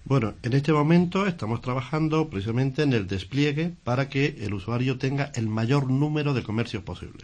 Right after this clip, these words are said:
Por ejemplo, en Granada, para hacerlo de una forma muy sencilla, ya se puede hacer en Burger King,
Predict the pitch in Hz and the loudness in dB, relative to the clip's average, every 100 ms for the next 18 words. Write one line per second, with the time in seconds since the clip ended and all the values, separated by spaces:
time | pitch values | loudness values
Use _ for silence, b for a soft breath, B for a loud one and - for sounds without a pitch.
0 | - 113 120 147 117 113 117 139 143 98 | -6 0 4 4 4 2 4 4 4 2
1 | - B B B - 107 104 127 113 101 | -4 B B B -6 -4 0 0 0 -2
2 | 104 123 120 101 107 113 131 151 170 175 | -4 -2 -2 0 0 0 0 2 2 2
3 | 196 B B B B 110 123 113 104 107 | -2 B B B B 0 0 0 -4 -2
4 | 147 143 101 101 123 127 185 190 214 | 0 0 0 -2 -2 0 2 2 2